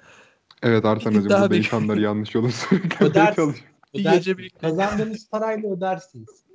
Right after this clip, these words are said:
Speaker 2: Net bilgi. Teşekkür ediyoruz kaynağımıza da.
Speaker 1: Evet, kaynağımıza buradan teşekkürler.
Speaker 2: Ee,
Speaker 1: Kendisiyle
Speaker 2: bir
Speaker 1: her ne kadar konuşmuyor olsak da şu an. Neyse, e.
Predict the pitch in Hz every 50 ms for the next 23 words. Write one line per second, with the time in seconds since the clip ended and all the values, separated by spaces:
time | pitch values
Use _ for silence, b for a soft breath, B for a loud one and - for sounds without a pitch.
0 | 151 143 - - - - - 349 285 - - _ _ _ - 269 277 285 262 -
1 | - _ - B B B B B B B B B B B _ _ _ _ - 160
2 | 156 160 156 156 - - 135 127 127 147 175 190 190 _ - - _ _ _ -
3 | 147 147 - 151 147 151 160 151 147 143 131 135 127 123 - - - 135 127 123
4 | 123 123 123 123 123 123 123 127 151 175 196 - _ _ _ _ _ _ - 110
5 | 107 104 101 - - 107 104 104 101 101 101 98 101 92 95 95 98 92 95 92
6 | 90 95 90 - - - 180 - - 202 - - - _ _ _ _ _ - -
7 | 139 135 131 131 131 127 131 131 127 131 127 123 - 170 156 143 - - 147 -
8 | 131 123 131 127 127 127 131 120 - - 120 117 117 120 120 113 113 113 110 120
9 | 120 117 117 127 120 104 - - - 151 _ _ _ _ _ _ _ _ - _
10 | _ _ _ _ _ _ _ - _ _ 427 453 381 359 311 B B B - -
11 | 123 123 117 117 117 104 107 107 107 107 113 180 165 - - - - - _ _
12 | _ _ _ _ _ _ _ - 196